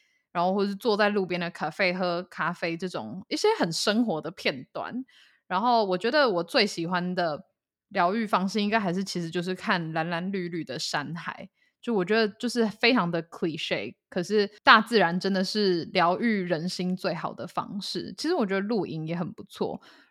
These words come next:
然后我觉得人很容易埋没在生活的各种琐事啊，或是工作当中，一不小心就很容易卡住，或是有各种的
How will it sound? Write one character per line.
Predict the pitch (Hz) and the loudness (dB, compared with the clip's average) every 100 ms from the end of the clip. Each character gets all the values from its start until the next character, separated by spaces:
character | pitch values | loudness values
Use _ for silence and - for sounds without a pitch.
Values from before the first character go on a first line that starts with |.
| - | -4
然 | 165 165 | -2 2
后 | 185 180 175 175 - _ | 4 4 2 -2 -12 _
我 | 196 | -2
觉 | 247 | 2
得 | 349 | 4
人 | 262 180 185 | 4 2 2
很 | 185 | 0
容 | 170 226 | 2 2
易 | |
埋 | 214 170 160 | 4 2 0
没 | 202 190 | 0 0
在 | 185 190 180 | 2 0 0
生 | - 180 180 | -2 -2 -2
活 | 185 | -2
的 | 127 110 | -4 -8
各 | - 185 | -2 -2
种 | 151 - 98 82 | -2 -6 -8 -8
琐 | 135 - 160 165 | -10 -6 -6 -4
事 | - 196 160 | -6 -2 -2
啊， | 147 147 | -2 -2
或 | 180 | -4
是 | 180 180 | -4 -4
工 | 175 165 160 | -4 -4 -4
作 | 139 107 | -4 -4
当 | 131 110 180 | -6 -8 -8
中， | 143 107 - | -6 -8 -8
一 | |
不 | 185 | -2
小 | 220 160 | 2 2
心 | 160 165 | 0 -4
就 | 170 | 0
很 | 190 135 | 0 0
容 | 101 | -4
易 | |
卡 | 165 - - - | -10 -8 -8 -8
住， | 180 - | -12 -12
或 | 175 185 | -6 -4
是 | |
有 | 185 | -4
各 | - - 170 | -6 -8 -8
种 | 110 | -8
的 | 156 | -14